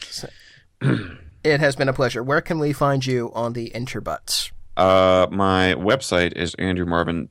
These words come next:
Speaker 2: dot net, uh, which has recently been, uh, revised to, um,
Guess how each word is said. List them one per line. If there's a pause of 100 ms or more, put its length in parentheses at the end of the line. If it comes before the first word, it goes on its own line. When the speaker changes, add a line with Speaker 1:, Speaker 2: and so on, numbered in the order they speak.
Speaker 2:
dot
net, (160)
uh,
which
has (140)
recently
been, (640)
uh,
revised
to, (140)
um,